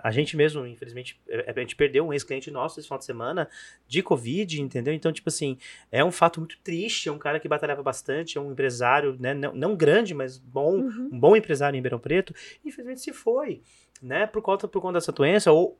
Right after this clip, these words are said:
Speaker 1: houve agravamentos que a gente não imaginava.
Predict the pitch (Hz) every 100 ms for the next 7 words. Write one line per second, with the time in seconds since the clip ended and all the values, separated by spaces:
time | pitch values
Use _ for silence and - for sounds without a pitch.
0 | _ 160 233 208 165 147 135 123 165 196
1 | 170 - 196 233 254 262 285 285 330 339
2 | 269 214 123